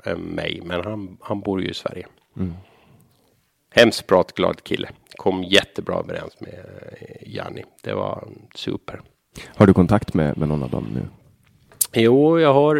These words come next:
Speaker 1: jag är jättedålig att ha kontakt, men jag har lite kontakt, ja. Fabian, Josefina, eh, Jani lite, Julia har jag, och sen Kristoffer, Klara. Och, och, eh, så är det lite mera sporadiskt, eh,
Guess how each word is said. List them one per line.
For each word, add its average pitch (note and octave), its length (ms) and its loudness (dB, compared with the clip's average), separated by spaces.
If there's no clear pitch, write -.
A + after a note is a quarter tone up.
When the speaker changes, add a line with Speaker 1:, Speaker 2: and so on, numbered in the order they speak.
Speaker 1:
jag A2 200 4
är B2+ 40 6
jättedålig A2 720 2
att F2 60 -2
ha C3 200 6
kontakt, - 560 -10
men G2+ 280 -4
jag A#2 200 0
har D#3 320 2
lite - 320 -2
kontakt, A2+ 420 2
ja. - 140 -6
Fabian, C#3+ 640 4
Josefina, B2 920 0
eh, A2+ 420 -6
Jani A#2+ 440 2
lite, A2+ 400 -4
Julia A#2 800 2
har A#2+ 180 -4
jag, A2+ 320 -4
och A2 180 -8
sen G#2+ 160 2
Kristoffer, - 880 2
Klara. A2 640 4
Och, G#2+ 480 0
och, - 300 -6
eh, G2 520 2
så - 160 4
är A2 60 8
det G#2+ 60 4
lite G#2 220 2
mera G2 280 4
sporadiskt, F#2 880 0
eh, - 100 -2